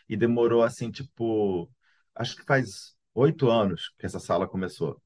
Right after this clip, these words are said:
sabe? Tipo assim, eu, fazia pouco tempo que eu tinha chegado aqui. E aí foi o primeiro projeto que eu entrei numa sala, era a Regiana que tava, tava coordenando, e tinha uma galera foda,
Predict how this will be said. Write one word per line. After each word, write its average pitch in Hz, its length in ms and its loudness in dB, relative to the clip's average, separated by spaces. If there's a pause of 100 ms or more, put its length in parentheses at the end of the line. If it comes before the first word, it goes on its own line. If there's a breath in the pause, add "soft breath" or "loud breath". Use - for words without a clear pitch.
sabe? - 400 -2
Tipo - 220 -14
assim, 135 280 -10 (540)
eu, 80 260 -10 (120)
fazia 87 260 -2
pouco - 300 0
tempo 104 260 -2
que 104 60 -6
eu 101 40 -4
tinha 104 140 -6
chegado 95 420 0
aqui. 90 360 -6 (840)
E 107 120 2
aí 107 200 6
foi 123 160 0
o 117 80 0
primeiro 123 600 2
projeto 120 960 2
que 123 120 -4
eu 113 100 0
entrei 113 320 -2
numa 113 140 0
sala, 110 420 0
era 92 100 0
a - 40 -6
Regiana 98 600 -4
que - 60 -20
tava, 85 480 -2 (100)
tava 87 200 -4
coordenando, 101 800 -2
e 87 60 -4
tinha - 180 -8
uma 85 100 -2
galera 92 380 0
foda, 92 720 2